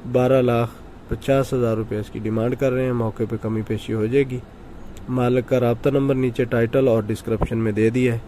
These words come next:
वहाँ से राब्ता करके जो दोस्त ट्रैक्टर ख़रीदना चाहे, राब्ता करके ट्रैक्टर ख़रीद सकते हैं। Fiat छः सौ चालीस दो हज़ार सात मॉडल पंजाब का इसको नंबर लगा हुआ है। साढ़े बारह लाख रुपये इसकी डिमांड। डीजल पंप, लिफ्टी पंप, सलफ, फिल्टर,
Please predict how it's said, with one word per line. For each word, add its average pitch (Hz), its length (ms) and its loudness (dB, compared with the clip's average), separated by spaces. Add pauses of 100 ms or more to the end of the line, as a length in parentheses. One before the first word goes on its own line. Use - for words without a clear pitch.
(120)
वहाँ 117 300 0
से 117 140 -4
राब्ता 113 340 -2
करके 120 380 -4
जो 110 240 -2
दोस्त 107 300 -4
ट्रैक्टर 104 300 -6
ख़रीदना 117 400 -2
चाहे, 127 200 -2
राब्ता 113 300 -2
करके 110 320 -4
ट्रैक्टर 107 320 -6
ख़रीद 120 220 -4
सकते 156 320 -2
हैं। 143 140 -2 (2000)
Fiat 147 400 2
छः 131 140 0
सौ 117 180 -4
चालीस 123 420 2
दो 123 300 4
हज़ार 117 400 0
सात 117 460 -2
मॉडल 113 420 -2 (320)
पंजाब 120 480 2
का 131 100 -2
इसको 120 260 -2
नंबर 110 320 -4
लगा 127 240 -2
हुआ 131 200 0
है। 131 80 -4
साढ़े 120 500 -2
बारह 123 380 -2
लाख 117 260 -2
रुपये 110 200 -6
इसकी 107 200 -10
डिमांड। 113 440 -4
डीजल 120 320 -2
पंप, 123 280 -6
लिफ्टी 113 360 -6
पंप, 117 280 -6
सलफ, 117 600 -6
फिल्टर, 117 420 -6